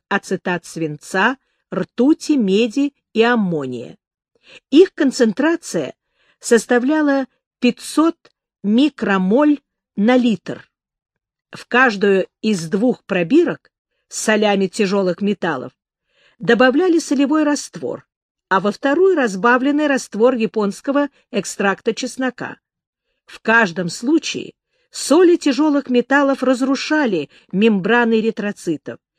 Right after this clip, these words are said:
а присутствие даже небольшого количества чесночного раствора предохраняло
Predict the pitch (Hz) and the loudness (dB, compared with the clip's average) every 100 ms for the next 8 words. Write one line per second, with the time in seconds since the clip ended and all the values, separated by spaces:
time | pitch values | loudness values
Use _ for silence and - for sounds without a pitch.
0 | _ _ - 220 220 233 - 247 - - | _ _ -2 0 0 -2 0 -4 -4 -4
1 | 196 185 196 208 202 202 208 170 208 175 | -2 0 -2 -2 -2 -2 -4 -4 -2 -2
2 | 165 185 175 - - 180 165 - _ - | -2 -4 -6 -8 -12 -6 -8 -8 _ -8
3 | 196 - 185 156 170 151 147 143 - 226 | -8 -6 -6 -6 -8 -8 -8 -10 -8 -2
4 | 349 359 359 _ _ _ _ - 269 381 | 0 2 -2 _ _ _ _ -2 4 6
5 | 370 349 330 302 208 185 170 170 165 | 4 0 0 0 2 2 0 0 -4